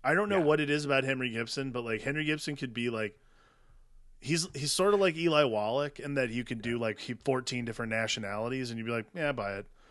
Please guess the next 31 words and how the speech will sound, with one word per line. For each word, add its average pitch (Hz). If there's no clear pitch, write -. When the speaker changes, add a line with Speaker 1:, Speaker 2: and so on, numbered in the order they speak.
Speaker 1:
But, 151
like, 131
Speaker 2:
Well, 131
he 190
just 190
starts 208
calling 170
him 156
Herr 143
Klopek, 156
and 135
I'm 135
like, 123
"Is 104
that 123
German, 135
I 226
guess?" 233
Okay. 170
Speaker 1:
Yeah, 143
like, 143
that's 139
the -
thing 160
I 139
Speaker 2:
<laughs> -
Speaker 1:
like 127
the 131
most 120
is 113
that 113